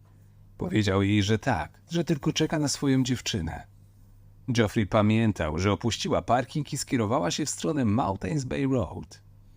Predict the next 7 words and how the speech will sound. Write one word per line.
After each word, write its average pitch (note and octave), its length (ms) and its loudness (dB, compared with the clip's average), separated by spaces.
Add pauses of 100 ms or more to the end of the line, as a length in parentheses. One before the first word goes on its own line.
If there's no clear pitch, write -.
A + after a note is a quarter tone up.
(520)
To G#2 120 0
była F#2 260 4
ostatnia F2+ 720 -2
znana G#2+ 500 0
obserwacja G#2 760 -2 (140)
Julie E3 280 -2
Cutler. E2+ 640 -6